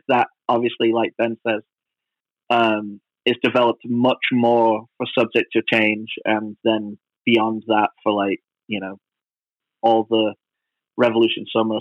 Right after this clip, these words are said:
stuff that came later. Um, and then the song Confusion, I really love. It's probably, besides Your Ex, my favorite song on the, on the Faith side, because it's like, it's almost like Circle Jerks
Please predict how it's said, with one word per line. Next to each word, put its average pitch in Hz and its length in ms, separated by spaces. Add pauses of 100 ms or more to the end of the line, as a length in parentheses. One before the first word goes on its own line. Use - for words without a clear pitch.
stuff - 220
that - 180
came 104 240
later. 101 280 (1000)
Um, 127 500 (280)
and 135 180
then 147 320
the - 180
song 180 220
Confusion, 156 720
I 127 140
really 139 420
love. 139 240
It's 117 160
probably, 151 400 (320)
besides 131 400
Your 127 200
Ex, 127 140 (300)
my 123 200 (140)
favorite 123 380 (140)
song 123 320
on 123 280
the, 117 280 (420)
on 120 120
the 113 140
Faith 117 200 (100)
side, 113 300
because 113 300
it's 104 180
like, 123 240 (480)
it's 127 120
almost 170 280
like 135 140 (220)
Circle 139 360
Jerks 131 280